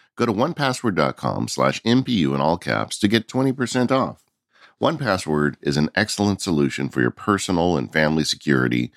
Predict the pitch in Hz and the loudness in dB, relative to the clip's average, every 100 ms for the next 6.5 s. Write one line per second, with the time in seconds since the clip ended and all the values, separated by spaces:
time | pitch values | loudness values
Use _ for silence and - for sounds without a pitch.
0 | - - - 82 92 113 175 180 160 95 | -20 -20 -12 -4 -2 0 -2 -2 -2 0
1 | 80 80 - 65 60 64 64 64 53 - | 0 0 -2 -2 -2 -4 -6 -6 -6 -4
2 | 110 110 113 60 - - - 52 50 50 | -2 0 0 -2 -4 -8 -8 -8 -8 -14
3 | _ _ _ - - 160 185 170 143 92 | _ _ _ -12 -4 -2 -2 -2 0 2
4 | 92 101 80 - 85 85 87 65 - - | 2 0 -4 -2 0 0 0 -2 -2 0
5 | 131 131 113 - - 76 73 71 - 50 | 0 2 0 0 -2 0 2 0 -4 -10
6 | - 87 104 92 | -4 0 2 2